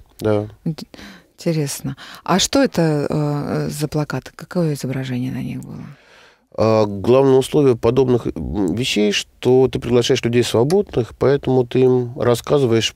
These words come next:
Speaker 1: про, рассказываешь историю, а они сами выдают свободный ответ. Он не цензурируется ни-, никоим образом.
Speaker 2: Но плакат — это все равно же какая-то
Speaker 1: Все они,
Speaker 2: законченная форма графическая.
Speaker 1: все они рассказали про тоску,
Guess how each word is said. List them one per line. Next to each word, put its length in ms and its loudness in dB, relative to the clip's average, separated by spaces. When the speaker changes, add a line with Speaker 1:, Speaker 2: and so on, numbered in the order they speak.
Speaker 1:
про, 760 2
рассказываешь 460 -2
историю, 580 2
а 280 0
они 200 2
сами 220 0
выдают 380 2
свободный 440 2
ответ. 220 -2
Он 180 4
не 100 4
цензурируется 1160 2
ни-, 600 2
никоим 400 2
образом. 360 0
Speaker 2:
Но 80 -2
плакат — 420 0
это 100 -14
все 160 -6
равно 200 0
же 60 -6
какая-то 220 -6
Speaker 1:
Все 100 6
они, 60 6
Speaker 2:
законченная 600 0
форма 380 -10
графическая. 180 -12
Speaker 1:
все 340 2
они 200 4
рассказали 580 2
про 220 -2
тоску, 600 2